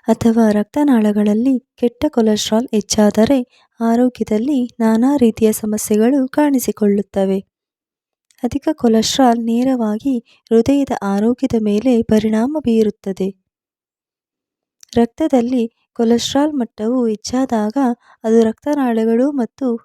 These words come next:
ಅಪಧಮನಿಗಳಲ್ಲಿ ಸಂಗ್ರಹಗೊಳ್ಳಲು ಪ್ರಾರಂಭಿಸುತ್ತದೆ. ಕೆಟ್ಟ ಕೊಲೆಸ್ಟ್ರಾಲ್ ಹೆಚ್ಚಾದಂತೆ ಹೃದಯಾಘಾತ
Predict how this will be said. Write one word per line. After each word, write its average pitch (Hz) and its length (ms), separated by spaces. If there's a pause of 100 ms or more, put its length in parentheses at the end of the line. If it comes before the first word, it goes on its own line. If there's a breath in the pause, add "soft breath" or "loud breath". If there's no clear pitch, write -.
ಅಪಧಮನಿಗಳಲ್ಲಿ 220 1120
ಸಂಗ್ರಹಗೊಳ್ಳಲು 226 1080
ಪ್ರಾರಂಭಿಸುತ್ತದೆ. 214 1160 (1120)
ಕೆಟ್ಟ - 320
ಕೊಲೆಸ್ಟ್ರಾಲ್ 233 640
ಹೆಚ್ಚಾದಂತೆ 220 800
ಹೃದಯಾಘಾತ 233 1000